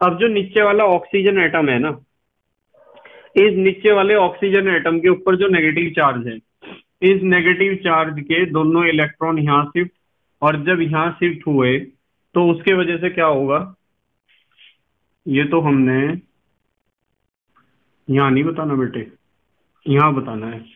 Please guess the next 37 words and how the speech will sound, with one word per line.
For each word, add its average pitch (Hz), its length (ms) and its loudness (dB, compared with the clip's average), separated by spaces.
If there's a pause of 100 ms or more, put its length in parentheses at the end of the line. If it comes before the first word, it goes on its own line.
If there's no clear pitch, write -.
(260)
यहीं 156 260 0
तो 180 100 -2
पहुंच 156 220 -4
गए 143 160 -6
थे 180 80 -6
हम। 156 160 -4 (520)
इसके 170 300 0
दोनों 185 280 2
इलेक्ट्रॉन 185 460 0
कहाँ 175 160 -2
हो 175 140 0
जाएंगे, 160 360 0 (300)
यहाँ 143 300 2
शिफ्ट 156 240 -6
हो 123 100 -4
जाएंगे। 113 280 -6 (640)
जब 175 320 0
दोनों 185 300 0
इलेक्ट्रॉन 190 500 0
यहाँ 175 300 0
शिफ्ट 180 300 -4
हो 135 140 -2
गए 143 200 0 (640)
तो 226 500 0 (440)
इस 220 280 2
डबल 175 360 0
बॉन्ड 165 280 0
की 185 160 0
अब 175 140 2
आवश्यकता 156 500 0
नहीं 147 260 2
है, 156 100 2
क्योंकि 160 340 -4
यहाँ 170 220 0
डबल 165 260 0
बॉन्ड 156 260 2
बनेगा। 107 340 -4